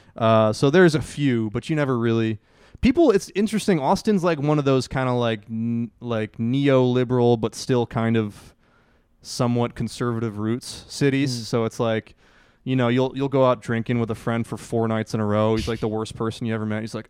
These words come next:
Speaker 1: "Ugh, I gotta go to church at nine tomorrow." <laughs> You know, like, there's a lot of, like, secret church people out here. You're like, "I just saw you do blow off of a dude's dick yesterday, and,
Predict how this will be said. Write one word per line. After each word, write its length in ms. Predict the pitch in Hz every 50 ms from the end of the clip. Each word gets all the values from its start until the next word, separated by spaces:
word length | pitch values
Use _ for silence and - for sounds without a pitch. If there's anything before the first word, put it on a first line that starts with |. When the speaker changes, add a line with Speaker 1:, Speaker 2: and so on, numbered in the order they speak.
| -
Speaker 1:
"Ugh, 60 | - 156
I 160 | 147 143 143
gotta 180 | 135 143 131
go 80 | 135 131
to 60 | 123
church 380 | 113 - - 151 147 139 - -
at 80 | 135
nine 540 | 123 127 131 135 139 143 143 143 143 147 143
tomorrow." 340 | 135 147 147 147 160 165 233
<laughs> 80 | 208 196
You 40 |
know, 160 | 202 196 180 185
like, 220 | 185 175 180 165
there's 340 | 139 220 - 160 170 196 185
a 60 | -
lot 180 | 196 175 185 214
of, 80 | 226 226
like, 160 | 220 190 -
secret 540 | - - - - 170 165 - - 156 135 -
church 320 | - - 131 147 - -
people 260 | - 123 113 - 113 110
out 160 | 110 104 104
here. 240 | 107 107 107 107 104 _ - - - - - - - - _ _ _ -
You're 80 | 139
like, 120 | 127 123 -
"I 60 | 160
just 160 | 208 247 - -
saw 120 | - 226
you 120 | 214 196
do 140 | 156 165 156
blow 340 | 127 110 113 120 135 175 185
off 240 | 170 139 127 117 -
of 100 | 120 113
a 60 | 113
dude's 360 | 101 107 139 156 151 113 107
dick 320 | - - 113 160 208 - -
yesterday, 600 | 110 107 - - - 233 262 214 208 208 - 214
and, 160 | 208 - -